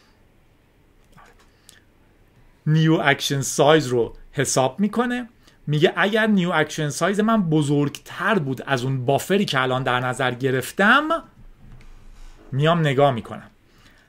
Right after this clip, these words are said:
اگر مکس اکشن سایزم منفی نکست آفستم کوچیکتر بود از اون چیزی که ریکوایرد بود،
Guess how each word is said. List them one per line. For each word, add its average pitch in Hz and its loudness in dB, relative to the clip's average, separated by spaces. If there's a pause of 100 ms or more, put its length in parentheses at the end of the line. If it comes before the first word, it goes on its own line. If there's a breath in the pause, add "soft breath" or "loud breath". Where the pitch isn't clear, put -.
(180 soft breath)
اگر 160 2 (640)
مکس 131 -2
اکشن 135 -6
سایزم 156 -2
منفی 185 0
نکست 170 -2
آفستم 139 -2
کوچیکتر 156 -2
بود 269 -2
از 147 0
اون 143 -2
چیزی 139 -6
که 143 0
ریکوایرد 139 2
بود، 233 4